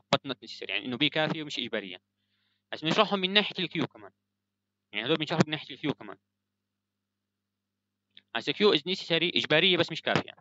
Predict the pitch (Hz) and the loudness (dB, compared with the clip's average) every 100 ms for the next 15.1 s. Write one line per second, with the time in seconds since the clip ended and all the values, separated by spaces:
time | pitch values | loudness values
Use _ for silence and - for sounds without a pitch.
0 | _ _ _ _ _ _ _ _ _ - | _ _ _ _ _ _ _ _ _ -10
1 | 113 139 208 _ _ _ _ _ _ _ | 0 0 0 _ _ _ _ _ _ _
2 | _ _ _ _ _ _ _ - - 143 | _ _ _ _ _ _ _ -10 -2 4
3 | 190 208 196 - 208 190 165 - 113 95 | 6 8 6 6 6 6 6 2 0 0
4 | - _ _ _ _ _ - _ _ _ | -8 _ _ _ _ _ -20 _ _ _
5 | _ 147 180 190 170 190 180 170 185 185 | _ -2 0 0 2 4 4 6 6 6
6 | 165 - 127 - - - _ _ _ _ | 4 2 4 4 0 -12 _ _ _ _
7 | _ _ _ _ _ _ _ _ _ _ | _ _ _ _ _ _ _ _ _ _
8 | _ _ _ _ _ _ - 117 139 170 | _ _ _ _ _ _ -12 2 4 6
9 | 208 151 160 - _ _ _ _ _ _ | 6 6 4 0 _ _ _ _ _ _
10 | - 117 131 208 196 - 165 156 170 185 | 2 4 6 6 6 6 4 4 0 -4
11 | _ 165 220 202 180 156 202 - 185 185 | _ 0 2 2 0 4 4 4 4 4
12 | 147 139 - 131 120 - 170 - _ _ | 4 2 -2 -6 -2 -2 -2 -8 _ _
13 | _ _ _ _ _ _ - - 165 202 | _ _ _ _ _ _ -12 -2 4 4
14 | 196 180 170 156 113 160 151 143 - 139 | 2 2 4 2 0 0 0 0 -4 -6